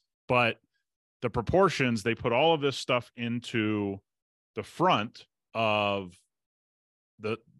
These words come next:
both the, the, the double cab, but what they didn't do is proportion the bed of it very well, in my opinion. So it looks kind of funny. The interior,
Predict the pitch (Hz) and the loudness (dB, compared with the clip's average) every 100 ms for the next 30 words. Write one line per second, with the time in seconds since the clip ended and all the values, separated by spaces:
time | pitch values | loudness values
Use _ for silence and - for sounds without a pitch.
0 | 101 120 113 - 101 101 107 98 98 113 | -2 0 0 -2 -6 -4 -6 -4 -2 0
1 | 110 101 - 156 123 90 90 - _ _ | 2 0 0 2 2 0 -2 -8 _ _
2 | - 113 131 127 110 170 165 131 131 123 | -8 -2 0 -2 0 0 0 -2 0 0
3 | 113 - 98 127 127 - 120 110 104 95 | -2 -8 -8 0 0 0 -4 -4 -6 -8
4 | 92 104 110 98 95 95 92 85 90 87 | -2 0 2 0 -4 -8 -8 -6 -2 -2
5 | 82 85 82 80 - 92 85 71 - _ | -2 -6 -6 -8 -4 -4 -4 -8 -14 _
6 | _ _ - 156 151 151 139 - 131 117 | _ _ -2 2 4 2 0 -2 -2 0
7 | 101 107 92 76 - _ _ _ _ _ | -2 -4 -4 -8 -20 _ _ _ _ _
8 | - 131 147 131 151 160 165 170 165 | 0 2 2 2 2 4 6 4 2